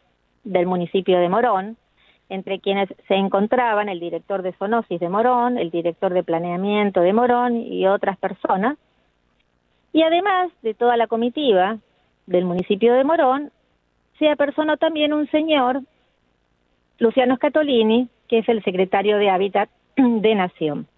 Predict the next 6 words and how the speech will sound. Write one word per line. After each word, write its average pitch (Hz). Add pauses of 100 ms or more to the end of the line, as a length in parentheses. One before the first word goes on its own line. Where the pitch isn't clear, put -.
(640)
Entonces, 320
cuando 220
vinieron, 294
todas 254
estas 220
personas 220